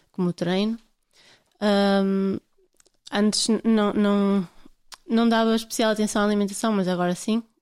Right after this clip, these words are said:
Hum, a verdade é que todos os atletas têm uma alimentação muito, muito restrita, não é? Não podemos comer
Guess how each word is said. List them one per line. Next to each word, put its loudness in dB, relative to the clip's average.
Hum, -4
a 0
verdade 2
é 0
que 0
todos 0
os -2
atletas -2
têm 0
uma 0
alimentação 0
muito, -2
muito -4
restrita, -4
não 0
é? -2
Não -2
podemos -2
comer 0